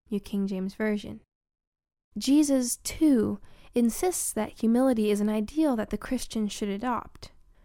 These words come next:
"Whoever humbles himself as this little child is the greatest in the kingdom of heaven." Matthew eighteen, verse four, New King James Version. After all, what does anyone have to boast about?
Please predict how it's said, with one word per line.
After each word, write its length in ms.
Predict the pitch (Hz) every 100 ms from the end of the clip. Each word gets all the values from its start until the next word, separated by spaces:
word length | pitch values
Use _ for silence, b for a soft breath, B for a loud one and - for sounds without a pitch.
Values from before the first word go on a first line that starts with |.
| _ - - -
"Whoever 520 | - 254 - 262 302 311
humbles 540 | - 277 269 226 214
himself 500 | 196 196 214 208 - -
as 280 | 226 220
this 300 | 214 302 302
little 220 | 254 202 202
child 460 | - 196 185 190 - b
is 180 | - 208
the 80 | 202
greatest 600 | 196 311 294 226 - -
in 120 | 220
the 80 | 208
kingdom 420 | - 269 269 269
of 120 | 254 -
heaven." 400 | 196 190 202 - _ _ -
Matthew 320 | 226 - 214
eighteen, 480 | 226 262 - 214 214
verse 260 | 202 190 -
four, 360 | - 190 196 - - - -
New 200 | 208 220
King 340 | - 220 208
James 300 | 202 190 196
Version. 440 | - 180 175 - 208 _ _ _ _ _ _ -
After 320 | 311 - 320
all, 320 | 330 269 214 - _ _ _ _ _
what 240 | 226 302 359
does 160 | 359
anyone 300 | 320 311 294
have 340 | 269 294 294 -
to 100 | 240
boast 320 | 269 302 -
about? 500 | 208 175 - -